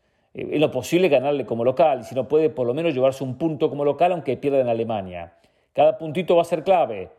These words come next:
tomando en cuenta un poco la situación de este Barcelona. Benfica puede meterse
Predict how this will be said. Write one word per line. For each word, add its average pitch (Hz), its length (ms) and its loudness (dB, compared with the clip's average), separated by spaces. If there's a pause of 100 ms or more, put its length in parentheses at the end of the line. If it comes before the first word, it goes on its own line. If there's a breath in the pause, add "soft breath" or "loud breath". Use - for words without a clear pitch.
(240)
tomando 131 220 -6
en 127 60 -12
cuenta 143 340 0
un 160 100 -6
poco 135 260 -4
la 143 100 2
situación 131 460 -8
de 127 60 -8
este 120 160 -8
Barcelona. 107 640 -6 (240 soft breath)
Benfica 139 560 -2
puede 202 300 4
meterse 190 760 -2